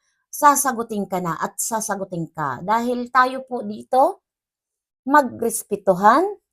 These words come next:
bilang isang taong mabubuti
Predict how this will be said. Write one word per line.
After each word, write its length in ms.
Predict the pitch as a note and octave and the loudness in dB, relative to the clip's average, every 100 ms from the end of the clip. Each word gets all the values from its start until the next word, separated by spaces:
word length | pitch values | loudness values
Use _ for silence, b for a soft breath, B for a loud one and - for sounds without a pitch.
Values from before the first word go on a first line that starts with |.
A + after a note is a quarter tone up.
| _ _ - | _ _ 0
bilang 440 | D4+ F#4 E4 C#4 | 4 6 4 2
isang 560 | B3+ A#3+ A3+ A3 A3 G#3+ _ _ _ _ _ _ _ _ _ _ | 2 4 4 2 -6 -12 _ _ _ _ _ _ _ _ _ _
taong 800 | C4 C4+ - A3 G#3 G#3+ G#3 G3+ _ _ _ - | 10 10 10 2 0 -2 -4 -8 _ _ _ -4
mabubuti 800 | B3+ A#3 G3+ E3+ D#3 - D3 | 0 2 0 -2 -6 -6 -8